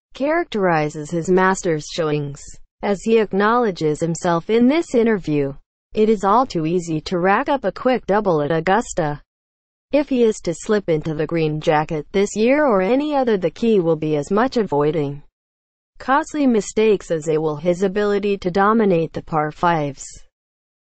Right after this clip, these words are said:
Craig Middleton went to Carlsbad to find out how Johnson is feeling ahead of his eighth visit to Augusta.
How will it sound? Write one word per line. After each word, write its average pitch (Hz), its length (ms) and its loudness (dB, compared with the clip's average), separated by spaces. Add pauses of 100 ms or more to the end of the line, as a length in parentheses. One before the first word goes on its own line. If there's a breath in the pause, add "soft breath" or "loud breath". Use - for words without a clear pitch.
(120)
Craig 294 320 0
Middleton 247 560 2
went 156 200 -4
to 180 80 -6
Carlsbad 202 760 0
to 165 80 0
find 180 320 0
out 175 180 2
how 190 240 0
Johnson 220 560 0
is 160 160 0
feeling 156 400 -2
ahead 160 260 -2
of 156 120 -6
his 170 200 -2
eighth 196 300 -2
visit 160 440 -2
to 139 380 -6 (720)
Augusta. 156 720 -2